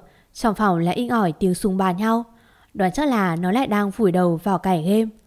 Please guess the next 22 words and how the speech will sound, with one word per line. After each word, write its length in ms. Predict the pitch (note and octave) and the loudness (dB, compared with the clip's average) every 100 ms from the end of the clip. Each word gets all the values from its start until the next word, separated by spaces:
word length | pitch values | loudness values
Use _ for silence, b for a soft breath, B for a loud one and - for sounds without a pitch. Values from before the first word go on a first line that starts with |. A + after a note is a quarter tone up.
| _ _ _ _ - | _ _ _ _ -8
Ngọc 200 | G#3+ D#3+ | -4 -2
Trâm 200 | A3 G3 | 0 -2
dứt 200 | - C4+ | -2 -4
khoát 280 | C#4 E4 C#4+ | -2 -4 0
mở 160 | B3+ | 0
cửa 260 | E3 G#3+ E3+ | 2 2 2
đi 160 | B3 C#4+ | 2 0
vào. 340 | G#3+ F3+ D#3+ b b b - | 2 2 0 b b b 0
Quả 180 | G#3+ D3+ | 0 2
nhiên 360 | F3 G3+ G3 | 0 0 2
đúng 180 | F#3 F3 | 0 2
như 140 | A#3+ | 0
cô 180 | A3+ A3 | 4 4
nghĩ, 340 | G3+ A3+ C#4+ F4+ b b b | 2 0 -2 -6 b b b
chồng 280 | - G#3 G3 | 0 0 0
cũng 140 | A3 | -2
không 160 | A3 D4 | 0 2
muốn 220 | A3+ G3 | 2 0
phí 200 | - G#3 | 0 -2
thời 220 | D4 C4+ | 2 2
gian, 280 | D3+ G3 G#3 - b b b | 2 0 -2 -6 b b b
lập 140 | A#3 | 0